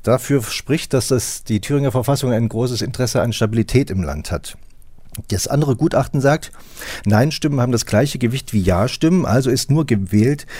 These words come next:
wer mehr Ja-Stimmen als Nein-Stimmen hat. Das Argument dabei, wie sollte denn eine Regierung sonst überhaupt legitimiert sein, wenn, äh, der Ministerpräsident nicht mit einer Mehrheit gewählt ist im Landtag? Mike Moring sagt jetzt auch, kein Vereinsvorsitzender wird in Deutschland gewählt, wenn er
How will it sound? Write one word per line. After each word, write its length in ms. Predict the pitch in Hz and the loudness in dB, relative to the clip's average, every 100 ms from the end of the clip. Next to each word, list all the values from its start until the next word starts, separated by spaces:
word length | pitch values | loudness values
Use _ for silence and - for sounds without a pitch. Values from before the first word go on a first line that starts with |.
| - | -4
wer 160 | - 110 | 4 6
mehr 280 | 107 110 143 | 8 8 6
Ja-Stimmen 580 | 120 107 139 - 127 | 4 2 0 -2 -4
als 180 | - - | -4 -2
Nein-Stimmen 680 | 113 123 151 - 82 80 78 | 2 2 0 -2 -4 -4 -4
hat. 300 | 76 - - - - - | -6 -8 -16 -14 -14 -6
Das 140 | - | -2
Argument 400 | 107 107 95 147 | 0 2 2 4
dabei, 340 | 143 135 139 139 - | 4 6 6 4 -4
wie 140 | - 120 | 0 2
sollte 240 | 123 123 | 4 4
denn 120 | 127 | 4
eine 100 | 127 | 2
Regierung 300 | 110 113 120 | 2 2 2
sonst 220 | 110 113 117 | 2 0 0
überhaupt 280 | 113 127 | 0 0
legitimiert 560 | 120 113 120 98 98 127 | 0 0 0 2 2 4
sein, 340 | 135 135 123 | 2 2 2
wenn, 280 | 104 104 104 | 2 4 2
äh, 340 | - 98 95 92 | 2 0 0 0
der 100 | 92 | 0
Ministerpräsident 640 | 101 - 117 110 113 110 | 0 2 2 4 4 2
nicht 160 | 110 | 0
mit 100 | 117 | 0
einer 160 | 95 104 | 2 2
Mehrheit 460 | 95 101 104 113 - | 4 4 4 2 0
gewählt 320 | 101 135 - | 4 4 2
ist 320 | 87 - - | -6 -8 -10
im 180 | 87 80 | -8 -4
Landtag? 560 | 87 95 87 71 - - - - - - - | -2 -2 -2 -2 -6 -16 -16 -18 -20 -12 2
Mike 260 | 104 104 | 4 4
Moring 240 | 117 139 127 | 4 4 4
sagt 160 | 117 | 2
jetzt 140 | 113 92 | 0 2
auch, 160 | 110 - - | 0 0 -12
kein 220 | - 120 123 | 2 2 4
Vereinsvorsitzender 840 | 120 107 - 139 117 135 - 117 | 4 4 2 0 2 0 0 2
wird 100 | 110 | 4
in 80 | 110 | 4
Deutschland 380 | 110 120 123 113 | 4 2 0 -2
gewählt, 380 | 98 104 123 107 | 0 2 2 2
wenn 120 | 110 | 4
er 180 | 110 | 4